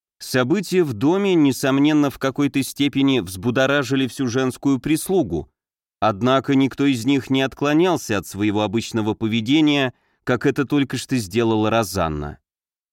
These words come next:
Когда я вошёл, мистер Фрэнклин что-то писал, сидя за столом,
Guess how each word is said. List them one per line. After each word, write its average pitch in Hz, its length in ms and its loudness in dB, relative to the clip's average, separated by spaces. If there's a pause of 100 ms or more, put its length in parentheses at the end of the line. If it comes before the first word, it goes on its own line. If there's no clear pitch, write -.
(380)
Когда 131 360 0
я 139 160 2
вошёл, 170 400 0
мистер 151 400 2
Фрэнклин 143 580 0
что-то 131 360 -2
писал, 123 500 -2
сидя 110 360 -2
за 98 140 -2
столом, 92 560 -2